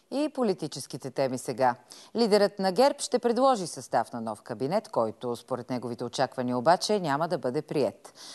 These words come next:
Затова Бойко Борисов се обърна директно към втората партия на вота, Има такъв народ, и посъветва Слави Трифонов да готви предложения за министри и председател на парламента и да не бяга от отговорност.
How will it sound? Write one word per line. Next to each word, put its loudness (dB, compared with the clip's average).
Затова 4
Бойко 2
Борисов 0
се 0
обърна 0
директно 0
към -2
втората 4
партия 4
на 0
вота, 2
Има 0
такъв -4
народ, 4
и 2
посъветва 4
Слави 4
Трифонов -2
да 2
готви 2
предложения 0
за -4
министри 0
и -2
председател 0
на -2
парламента 4
и 0
да 6
не 2
бяга 4
от -4
отговорност. -2